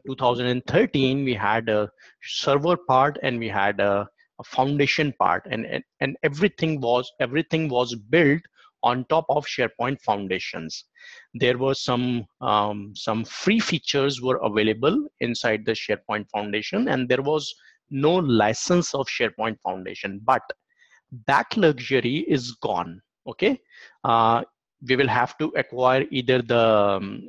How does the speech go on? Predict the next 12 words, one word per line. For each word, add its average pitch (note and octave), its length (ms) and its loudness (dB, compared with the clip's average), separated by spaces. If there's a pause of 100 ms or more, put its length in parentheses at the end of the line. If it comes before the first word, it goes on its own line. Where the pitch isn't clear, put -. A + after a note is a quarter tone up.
(140)
uh, A2+ 280 -4
on-prem A#2+ 480 0
standard C#3+ 560 2
SharePoint D#3+ 580 -2
license D#3+ 540 0
or C#3 220 4
the C#3 220 2 (320)
SharePoint, C3 600 -2 (360)
um, G2+ 640 2 (100)
enterprise C3 680 -2
server G#2 400 -2
license. - 720 -4